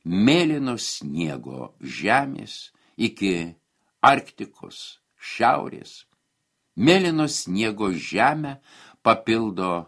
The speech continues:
dykvietės terra incognita įvaizdžiai. Rinkinys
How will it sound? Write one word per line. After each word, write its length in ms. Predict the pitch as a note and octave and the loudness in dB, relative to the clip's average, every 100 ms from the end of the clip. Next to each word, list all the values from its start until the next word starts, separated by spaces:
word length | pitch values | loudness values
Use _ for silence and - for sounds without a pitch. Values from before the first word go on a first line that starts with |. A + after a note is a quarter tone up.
| _ _ | _ _
dykvietės 1300 | D2+ D2 A#2+ A2 - D2 E2 D#2 D#2+ D#2 - - | -16 0 2 2 -2 -6 -6 -6 -8 -6 -8 -4
terra 540 | A#2+ A#2 A2 G2+ F#2+ F#2+ _ _ G#2+ | 0 2 2 0 -2 -10 _ _ -2
incognita 1000 | G#2 D2+ - G2+ C#2 C#2 C2+ - C#2 C#2 - | -2 -2 0 0 0 -6 -10 -10 -10 -10 -10
įvaizdžiai. 760 | G2 D2+ B1+ A#1 - A#1+ G1+ _ _ _ - - - | -8 -8 -10 -12 -14 -16 -18 _ _ _ -20 -20 -6
Rinkinys 600 | A2+ B2+ B2+ D#3 D#3+ D3 | 2 4 4 4 4 2